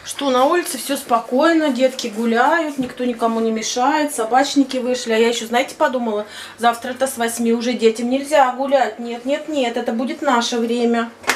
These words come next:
Вот так вот. Вот, поэтому поживём, увидим. Так что никто не подписан, обязательно подписывайтесь. Ставьте на колокольчик, чтобы приходило оповещание.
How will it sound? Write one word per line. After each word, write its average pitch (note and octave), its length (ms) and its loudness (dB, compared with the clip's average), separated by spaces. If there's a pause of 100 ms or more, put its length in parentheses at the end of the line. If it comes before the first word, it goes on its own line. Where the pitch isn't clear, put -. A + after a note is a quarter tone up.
(960)
Вот B3 160 -8
так G#3 300 0
вот. A3+ 180 -2 (1600)
Вот, A3 480 -2
поэтому B3 680 2 (380)
поживём, G3+ 500 2
увидим. F#3+ 320 -4
Так F#3 220 -2
что A3+ 140 -4
никто G#3+ 280 0
не A3+ 100 4
подписан, B3+ 500 -2
обязательно A3+ 440 -4
подписывайтесь. F#3 760 -8
Ставьте G#3 420 -8
на G#3 100 -6
колокольчик, A#3+ 680 0 (360)
чтобы - 200 -12
приходило G3+ 500 -2
оповещание. F#3+ 800 -4